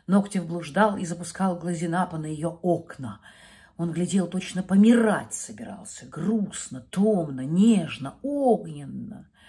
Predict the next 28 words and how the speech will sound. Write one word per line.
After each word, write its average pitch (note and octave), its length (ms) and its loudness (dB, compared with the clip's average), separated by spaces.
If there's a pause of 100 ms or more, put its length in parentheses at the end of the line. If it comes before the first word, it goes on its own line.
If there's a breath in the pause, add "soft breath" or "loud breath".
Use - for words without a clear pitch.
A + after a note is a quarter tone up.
(520 loud breath)
На C#3+ 200 -6
третий A3+ 600 -2
день D4+ 540 -4 (240)
то F3 160 -6
же C#4+ 100 -8
самое. A#2+ 720 -14 (840 loud breath)
На F#3+ 80 -10
четвертый F#4 420 -4
был E3 220 -4
дождь, D4 420 -2
и G3+ 100 -6
его F#3 240 -4
под G3+ 180 -2
окнами F3 280 -4
не C#3 260 -6
было. G#2 300 -10 (640 loud breath)
А, E3+ 200 -2
Ногтева G#3+ 520 0
убедил F#3+ 400 -2
кто-то, F#3 300 -10
шка-, E3 640 -2
что E3+ 240 -8
к E3+ 60 -14
его E3+ 200 -6
фигуре F3 360 -2
не E3+ 180 -4
идет D#3+ 180 -4
зонтик. C#3 640 -8